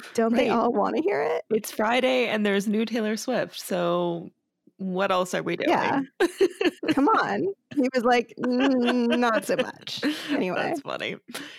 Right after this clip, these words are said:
Speaker 2: Yeah, I'm loving that. I'm also loving the weather. I went out for a run to listen to the album, and it was just, it was very much a mood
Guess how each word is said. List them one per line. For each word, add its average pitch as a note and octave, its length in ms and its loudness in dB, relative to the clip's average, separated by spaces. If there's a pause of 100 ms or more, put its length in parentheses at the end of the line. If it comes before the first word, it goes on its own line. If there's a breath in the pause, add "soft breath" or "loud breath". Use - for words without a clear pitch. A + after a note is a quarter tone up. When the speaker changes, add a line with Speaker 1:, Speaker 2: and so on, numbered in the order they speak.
(120)
Speaker 2:
Yeah, E3 360 2
I'm F#3+ 180 0
loving F#3+ 320 0
that. D#3+ 380 0
I'm G#3+ 120 0
also B3 220 0
loving F3 320 0
the D#3+ 60 -2
weather. C#3+ 560 0
I E3 140 2
went E3 160 2
out D3 160 -2
for F3 100 -2
a F3 60 0
run D#3+ 280 -2
to E3 300 0
listen E3 340 -4
to F3+ 100 -4
the F3+ 120 -2
album, D#3+ 540 -2 (360 loud breath)
and D#3+ 360 0
it D#3+ 60 0
was F3 160 2
just, - 380 0
it - 60 0
was E3+ 160 2
very F3 260 0
much E3 220 -2
a F#3+ 60 -2
mood E3+ 480 -2